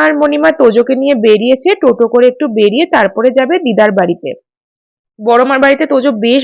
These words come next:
ভালো থাকে, আর দিদা আর দিয়ার সাথেও তোজো ভালোই থাকে, আমার কোনো চিন্তা থাকে না। তার এখানে নিয়ে আসলে এদিক ওদিক ঘুরতো, ভালো করে শপিংটা হতো না, তো সেই জন্য ওকে আর নিয়ে আসিনি। ট্রেন্ডসে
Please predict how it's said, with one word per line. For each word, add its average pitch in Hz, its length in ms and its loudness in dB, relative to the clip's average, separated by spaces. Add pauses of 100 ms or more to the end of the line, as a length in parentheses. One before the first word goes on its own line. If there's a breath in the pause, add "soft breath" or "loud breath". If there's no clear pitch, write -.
ভালো 277 200 2
থাকে, 320 280 0
আর 415 140 2
দিদা 226 420 -2
আর 233 280 0
দিয়ার 208 320 0
সাথেও 220 320 -4
তোজো 247 260 -2
ভালোই 240 320 0
থাকে, 269 280 -4
আমার 220 220 -4
কোনো 240 200 -4
চিন্তা 277 280 -4
থাকে 285 280 -4
না। 269 140 0 (500 soft breath)
তার 247 280 0 (120)
এখানে 294 260 0
নিয়ে 285 180 0
আসলে 285 280 2
এদিক 269 220 -2
ওদিক 277 220 0
ঘুরতো, 240 400 -4
ভালো 247 240 -2
করে 240 180 -2
শপিংটা 247 440 -4
হতো 269 260 0
না, 277 160 0
তো 330 180 -4
সেই 240 240 -2
জন্য 247 160 -2
ওকে 294 200 -2
আর 277 120 0
নিয়ে 214 220 -2
আসিনি। 180 400 -6 (1080)
ট্রেন্ডসে 269 460 0